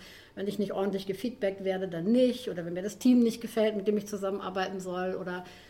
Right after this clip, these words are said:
ja, ja, also es sind ja so viele verschiedene Kriterien, für jeden ist es was anderes, wonach er sich dann richtet. Ähm, oder wenn ich mich da drin richtig entwickeln kann, aber wenn da kein Spielraum ist, kein, kein Raum für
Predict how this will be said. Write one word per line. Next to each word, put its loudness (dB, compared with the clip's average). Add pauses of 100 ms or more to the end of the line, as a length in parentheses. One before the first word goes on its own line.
(140)
ja, -2
ja, -2
also 0
es 0
sind 4
ja 8
so 4
viele 0
verschiedene 4
Kriterien, 6
für 4
jeden 6
ist 0
es -4
was 0
anderes, 0
wonach -2
er 0
sich -4
dann -4
richtet. -2 (600)
Ähm, 0
oder 4
wenn 6
ich 2
mich 6
da 4
drin 4
richtig 0
entwickeln 2
kann, 2
aber -2
wenn 4
da 2
kein 0
Spielraum 4
ist, 2
kein, -2
kein 0
Raum 6
für 2